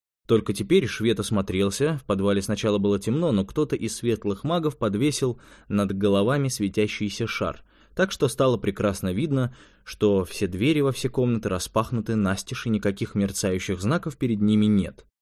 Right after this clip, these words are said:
В комнатах пусто, хотя практически в каждой нашлись обрывки полуистлевших саванов, в которые ранее были завёрнуты мумии.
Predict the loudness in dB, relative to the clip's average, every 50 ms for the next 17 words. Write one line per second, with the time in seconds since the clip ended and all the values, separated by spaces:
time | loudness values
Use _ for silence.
0 | _ _ _ _ _ _ _ _ -16 -6 2 4 4 6 6 4 2 0 -2 -4
1 | -6 -4 -4 -4 -2 0 0 2 2 2 0 -4 -2 -2 -2 2 2 0 2 2
2 | 0 0 -2 -4 -10 -10 -8 -8 -6 -4 -4 -4 -4 -2 0 0 0 0 0 0
3 | 0 0 -2 -2 -4 -4 -4 -4 -4 -4 -4 -4 -2 0 0 0 0 -2 -2 -4
4 | -2 -2 -4 -4 _ _ _ _ _ _ _ -8 -2 0 2 2 2 2 0 -2
5 | -2 0 2 2 2 2 2 0 0 0 -2 -6 -14 -18 -20 _ -10 -6 -2 0
6 | 0 0 0 0 -2 -6 -8 -12 -14 _ _ _ _ _ _ _ _ _ _ _
7 | _ _ _ -4 -4 -2 0 2 2 4 4 4 4 2 2 2 2 0 2 2
8 | 4 2 2 2 0 0 0 0 0 0 0 0 0 0 0 0 0 0 -2 -4
9 | -8 -10 -12